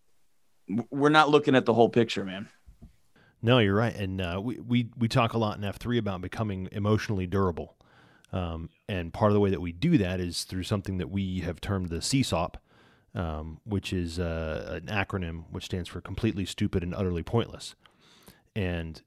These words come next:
Speaker 2: we gather ourselves together. And in fact, uh, I would classify, as we talked a little earlier, I can't remember if it was while we were recording or not. No, I guess it was. It was, uh,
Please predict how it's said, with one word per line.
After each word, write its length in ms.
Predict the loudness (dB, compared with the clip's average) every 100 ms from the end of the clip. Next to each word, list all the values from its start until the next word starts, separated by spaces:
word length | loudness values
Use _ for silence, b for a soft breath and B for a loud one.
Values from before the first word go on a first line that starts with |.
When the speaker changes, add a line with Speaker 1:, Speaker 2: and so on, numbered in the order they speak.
| _ -6
Speaker 2:
we 800 | -4 -2 -2 -4 -6 -10 -14 -18 0
gather 320 | 4 6 6
ourselves 500 | 4 6 6 6 2
together. 300 | 2 4 4
And 100 | 2
in 140 | -4
fact, 280 | 0 0 0 -6
uh, 460 | -4 -4 -4 -6 -8 -4
I 100 | -2
would 140 | -2
classify, 640 | 0 2 2 0 0 0 2
as 480 | -2 -4 -6 -4 -4
we 100 | -4
talked 300 | -2 -2 0
a 40 |
little 240 | -2 0 0
earlier, 300 | 0 0 -2
I 40 | -4
can't 100 | -6
remember 80 | -6
if 80 | -6
it 40 |
was 160 | -6 -2
while 140 | 2
we 80 | 2
were 60 | 0
recording 340 | -2 -2 -2
or 60 | -6
not. 100 | -2
No, 120 | 2
I 60 | 4
guess 140 | 4
it 80 | 4
was. 220 | 4 4 2
It 80 |
was, 240 | 2 0 2
uh, 160 | 2